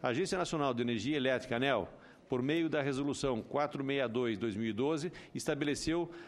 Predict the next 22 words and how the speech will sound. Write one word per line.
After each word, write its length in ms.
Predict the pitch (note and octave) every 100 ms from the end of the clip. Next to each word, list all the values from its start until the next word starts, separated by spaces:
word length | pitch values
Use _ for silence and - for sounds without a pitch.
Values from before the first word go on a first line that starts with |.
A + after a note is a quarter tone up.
| -
o 160 | C3+ C#3+
arcabouço 580 | D3 D#3 C3+ E3 - D3+
regulatório 960 | D3+ D3 D3+ B2 D#3 D#3 D3 A2 F2+ - - - D#3
infralegal 1000 | F#3 - C3+ A2+ A2+ B2+ D#3+ F3+ - - - - - - -
que 520 | - D#3 D#3 D3 C#3 -
permitiu 580 | E3 D#3+ D#3+ F3+ G3
o 40 | C#3+
investimento 640 | A2+ A#2 - B2+ D3 D3
nessa 240 | C#3 B2+ A#2
forma 320 | C#3 C#3 C#3
de 80 | A2+
geração 400 | A#2 G#2+ C#3 C3+
de 80 |
energia 360 | B2+ A#2 G2 A2
elétrica. 380 | F#2 E2+ - - - - - - - -
O 60 | D3
modelo 260 | D3 G3
adotado 480 | F#3+ F3+ D#3 C3+ G#2
pode 260 | G2 C#3+ -
ser 120 | C#3
assim 300 | A#2+ - C#3+
explicado. 640 | B2 C3+ - C3 A#2 E2+